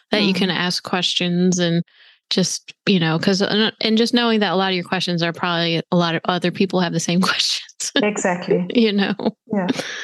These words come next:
Speaker 2: Yeah.
Speaker 1: Yeah, for sure. And I think it's hard if,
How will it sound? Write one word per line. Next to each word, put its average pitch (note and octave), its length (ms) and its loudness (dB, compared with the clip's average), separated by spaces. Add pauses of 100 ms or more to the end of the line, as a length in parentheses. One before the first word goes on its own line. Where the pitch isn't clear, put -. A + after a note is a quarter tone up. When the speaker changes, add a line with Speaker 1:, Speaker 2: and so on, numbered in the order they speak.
(220)
Speaker 2:
Yeah. G3+ 380 -2 (220)
Speaker 1:
Yeah, F3+ 500 2 (120)
for E3 160 2
sure. F3 440 0 (260)
And A3 80 2
I C4 80 4
think C4+ 160 6
it's G3 100 -2
hard F3+ 220 0
if, E3+ 120 -4